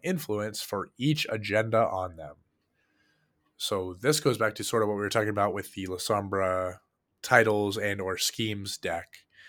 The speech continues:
um, is that this is a way of getting a, a lot of extra influence because it's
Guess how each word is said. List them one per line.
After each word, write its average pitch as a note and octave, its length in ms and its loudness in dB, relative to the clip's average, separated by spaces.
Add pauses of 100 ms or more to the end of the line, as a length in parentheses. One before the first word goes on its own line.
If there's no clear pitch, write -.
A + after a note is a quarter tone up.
(420)
um, F2 380 -10
is G2 180 -8
that F#2 200 -6 (120)
this G2+ 220 -8
is G2 80 -8
a G2 60 -4
way F#2+ 140 -2
of F2+ 120 -6
getting F2+ 280 -6
a, F2+ 120 -6 (140)
a G2+ 40 -8
lot F#2+ 200 -2
of F2+ 80 -4
extra - 340 -8
influence F#2+ 400 -8
because G2+ 260 -4
it's - 500 -8